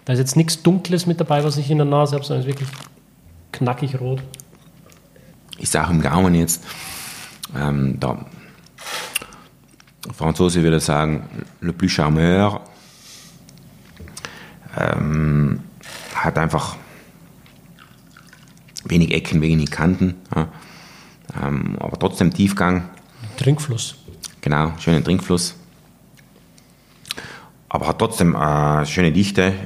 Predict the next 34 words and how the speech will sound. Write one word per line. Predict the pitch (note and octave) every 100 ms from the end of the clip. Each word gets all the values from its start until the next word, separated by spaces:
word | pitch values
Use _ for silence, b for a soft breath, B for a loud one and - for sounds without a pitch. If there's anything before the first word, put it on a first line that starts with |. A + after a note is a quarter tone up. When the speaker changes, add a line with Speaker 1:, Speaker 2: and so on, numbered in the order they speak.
| -
Speaker 2:
ähm, | D2 C#2+
eine | D2
Persönlichkeit | D2+ - F2+ F2+ E2+ E2+ D#2 D#2 - - B
Speaker 1:
Mhm. | A#2 A2+ A2 B2+
Speaker 2:
und | -
steht | F3 F3
für | G3
sich. | F3+ - - - -
Also | - C#2
das | C#2+
ist | -
wieder | E2+ D#2+
Terroir. | D#2 C#2+ D2 E2 F#2 - A#2+
Speaker 1:
Oder, | A#2+ A#2+ C3 A#2
äh, |
Körper. | - C3+ D3 D3 D#3+ D3+ C3+ - A#2 A2 - B B _ _ -
Also | F#2 G2
Speaker 2:
Das | G#2 A#2+
ist | A#2
jetzt, | A2+ - - - - _ -
eben, | - F#2 - -
ich | -
habe | -
diesen, | E2 F2 E2 E2 - - -
diesen | - -
als | - - -
Übergang | - G#2 F#2 F#2
auch | F#2 F2+
ausgesucht, | E2+ E2+ - F2 F#2 F2 - B B
das | - F#2
ist | E2+ -
jetzt | B B B B - -
Galestro | E2+ E2+ F#2+ - E2+ E2
puro, | - G2+ E2 D2+